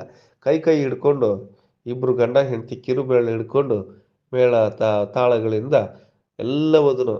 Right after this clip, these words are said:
ಆ, ಎಲ್ಲ ಊದ್ಕೊಂಡು ಊರು ಊರಲ್ಲೇ ಪಟಾಕಿ ಬಿಡ್ಕೊಂತ ಅವರಿಬ್ಬರು ಗಂಡ ಹೆಂಡತಿವು. ಹಾಗೆ ಮತ್ತೆ ಅದಕ್ಕೂ ಸ್ಪೆಷಲ್ ಆಗಿ ಹೂವಿನ ಹಾರ ತರಿಸಿ, ಮತ್ತೆ ಅವ್ರಿಗೂ ಎಲ್ಲವುದು ಹೊಸ ಹೊಸದ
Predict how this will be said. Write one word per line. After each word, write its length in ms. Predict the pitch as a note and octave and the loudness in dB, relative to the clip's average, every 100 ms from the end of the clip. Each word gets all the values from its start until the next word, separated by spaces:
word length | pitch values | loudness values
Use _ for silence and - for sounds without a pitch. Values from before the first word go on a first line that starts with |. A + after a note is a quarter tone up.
| - _ _ _ _ _ _ - | -8 _ _ _ _ _ _ -4
ಆ, 100 | A#2 A#2 A2 G#2+ G#2+ A2 | 0 4 4 2 2 2
ಎಲ್ಲ 220 | B2+ B2+ A#2 | 2 4 4
ಊದ್ಕೊಂಡು 760 | A2 G#2+ D3+ E3 D#3+ C#3+ C3 A#2 | 2 4 4 4 4 4 6 4
ಊರು 320 | A2+ A#2 C#3+ C3 | 4 0 0 0
ಊರಲ್ಲೇ 380 | C#3 C#3 B2 | 0 2 2
ಪಟಾಕಿ 440 | A#2 A#2+ B2+ C#3+ C3+ | 0 0 -2 -2 -2
ಬಿಡ್ಕೊಂತ 520 | B2+ C3 D3 C#3+ B2+ A#2+ A2+ - _ _ - | -4 -2 0 0 2 -2 -2 -14 _ _ -4
ಅವರಿಬ್ಬರು 440 | B2 C3 B2+ C3+ | -2 0 0 0
ಗಂಡ 220 | B2 B2 C#3 | 0 2 2
ಹೆಂಡತಿವು. 760 | C3 A#2 A#2+ A2+ A2+ A2+ - _ _ | 0 -2 -4 -4 -4 -8 -14 _ _
ಹಾಗೆ 280 | B2 A#2+ A#2 | -4 0 0
ಮತ್ತೆ 280 | A2+ D3 E3 | 0 0 2
ಅದಕ್ಕೂ 340 | C#3 D3+ G3+ | 2 2 2
ಸ್ಪೆಷಲ್ 480 | G3 - D3+ F3 D#3+ | 0 -2 -2 0 2
ಆಗಿ 300 | D3 C#3 C3+ | 2 0 -4
ಹೂವಿನ 360 | B2+ C3 D3+ D3 | -2 -2 0 2
ಹಾರ 180 | B2+ | 2
ತರಿಸಿ, 680 | B2 A#2 A2 - A2+ A2 A2 - _ _ - | 0 -4 -6 -8 -8 -8 -10 -16 _ _ -4
ಮತ್ತೆ 240 | C3 C#3 D3+ | -4 0 2
ಅವ್ರಿಗೂ 460 | C3 C#3+ C#3+ C3 | 2 0 0 2
ಎಲ್ಲವುದು 520 | A#2+ B2 D3+ D3 C3 B2 - _ _ - A#2 | 4 4 2 2 0 -4 -8 _ _ -8 -4
ಹೊಸ 200 | A2+ A#2+ | -2 0
ಹೊಸದ 360 | D3 C3 B2+ | 0 0 0